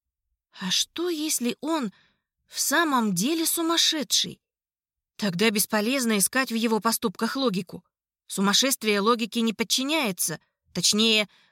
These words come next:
подчиняется, но своей, только ему понятной. Безумие вообще такая штука, что сразу и не разглядишь. Это вовсе не всклокоченный человек с вытаращенными глазами.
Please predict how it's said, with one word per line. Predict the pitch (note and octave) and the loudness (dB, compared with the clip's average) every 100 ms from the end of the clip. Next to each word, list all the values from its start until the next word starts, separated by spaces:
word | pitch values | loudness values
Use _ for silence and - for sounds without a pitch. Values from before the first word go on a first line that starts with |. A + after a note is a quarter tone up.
| - | -8
подчиняется, | A#3+ - C#4 D#4 C4+ G3 - G#3 | -2 0 0 0 0 -2 -2 0
но | A3+ A#3 - _ - | 0 -2 -4 _ -10
своей, | - G3 A#3 A3+ C4+ F3+ | -6 0 0 0 -2 -2
только | - A3 G3 A#3 | 0 -2 0 0
ему | G#3+ C#4 D4 | 0 -2 -2
понятной. | F#3+ G3+ A#3 G3+ - E3 - _ _ _ _ _ _ - | 0 0 0 -2 -4 -10 -10 _ _ _ _ _ _ -6
Безумие | F3+ F#3 C4 B3+ B3 A#3 | -2 0 0 2 0 2
вообще | A#3 A3 - C4 | 2 2 0 -2
такая | A3 - F3 F3 | -6 -6 -4 -2
штука, | - A3 A3 | -2 -2 -2
что | F3+ F3+ | -2 0
сразу | - F#3 G#3+ G3 | -2 0 -2 0
и | G3+ | 0
не | G3 | 2
разглядишь. | G3 F3 F#3+ F#3+ G#3 A3 - _ _ _ _ - | 0 0 -2 0 0 0 -2 _ _ _ _ -8
Это | D#4 D#4+ | -2 0
вовсе | D4+ E4+ F4 | 0 0 0
не | D4+ | 0
всклокоченный | - C#4+ C4+ D4+ D4 C4+ C4 | 0 0 0 0 -2 0 0
человек | - C4 B3+ C4+ - | 2 2 2 0 -2
с | |
вытаращенными | B3 B3 G#3+ F#3+ G#3 G3+ G3+ | -4 -2 0 0 2 0 2
глазами. | A3+ A#3 G3+ D3+ D3+ | 2 2 0 -6 -10